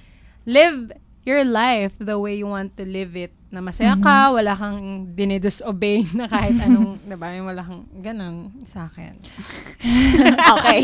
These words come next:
Speaker 2: <laughs> Oo, y-,
Speaker 1: Explain.
Speaker 2: yun nga yung sa kanya.
Speaker 1: <laughs> Sa akin nga eh.
Speaker 2: Kanya nga eh. Wag nyo nang anuhin.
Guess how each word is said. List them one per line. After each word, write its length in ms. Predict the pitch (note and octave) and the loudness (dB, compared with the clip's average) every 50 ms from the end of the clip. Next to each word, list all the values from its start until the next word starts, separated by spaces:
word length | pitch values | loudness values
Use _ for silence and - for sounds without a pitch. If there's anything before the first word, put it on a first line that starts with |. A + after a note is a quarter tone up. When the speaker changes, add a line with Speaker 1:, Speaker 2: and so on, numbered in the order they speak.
| - - C4+ | 4 2 2
Speaker 2:
<laughs> 160 | A3 - A#3+ B3 | 2 2 2 4
Oo, 160 | B3+ A3+ G#3+ | 4 4 4
y-, 140 | G#3+ A3+ A#3+ | 2 2 2
Speaker 1:
Explain. 280 | B3 G#3+ G3 F#3 F#3 G3 - - | 0 0 -2 -2 -4 -4 -4 -2
Speaker 2:
yun 360 | A#3 C4 D4 C#4 B3+ C4+ C#4 | -2 0 2 4 4 6 6
nga 140 | C#4 C#4+ C#4 | 6 6 6
yung 160 | C#4+ D4+ - | 6 4 4
sa 80 | C#4 | 2
kanya. 400 | B3+ - A3+ G#3 G#3 G3 F#3 G#3 - - G4 - - C#5 | 2 2 2 2 2 2 0 0 4 4 6 8 8 8
Speaker 1:
<laughs> 320 | G4 D4+ - - - - - | 8 6 2 -10 -18 -6 0
Sa 180 | G4 E4 E4 | 4 6 6
akin 240 | D#4+ E4 E4 C#4+ B3 | 6 6 4 4 4
nga 240 | A3+ A#3+ C4 C#4+ B3 | 4 4 4 4 6
eh. 160 | A3 G#3+ G3 | 4 4 4
Speaker 2:
Kanya 260 | G3 D#4 D4+ D#4+ E4 D4 | 4 6 6 6 6 6
nga 100 | C#4+ C#4+ C4+ | 6 6 6
eh. 80 | B3+ | 6
Wag 160 | A#3 C4 C4+ | 6 6 6
nyo 120 | C4+ D#4 E4+ | 6 4 2
nang 140 | E4 D4+ - | 2 2 4
anuhin. 320 | C#4 A#3 G#3+ A3 A#3+ C#4+ | 4 4 6 6 6 6